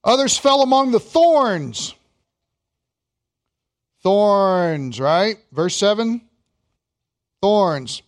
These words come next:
"The thorns came up and choked them out." Some people believe this was brambles in the Middle East. There's brambles there that would have choked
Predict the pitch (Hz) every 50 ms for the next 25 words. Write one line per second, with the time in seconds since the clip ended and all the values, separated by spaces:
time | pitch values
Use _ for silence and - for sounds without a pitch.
0 | _ _ _ _ _ _ _ _ _ - 143 - - 220 240 247 240 233 185 -
1 | - 240 240 240 233 233 247 247 - 185 160 - - - - 240 247 240 240 -
2 | 233 208 208 208 196 180 147 131 - _ - - 220 220 208 262 226 226 220 190
3 | 208 208 214 208 202 220 - 190 170 135 131 135 151 175 190 214 220 208 170 156
4 | 135 - - - - - - - _ _ _ _ _ - 156 165 160 156 165 180
5 | 175 170 165 165 147 131 - 151 139 123 127 120 143 160 175 190 202 190 165 156
6 | 143 127 143 143 139 131 131 127 139 143 127 - - - 175 170 160 - -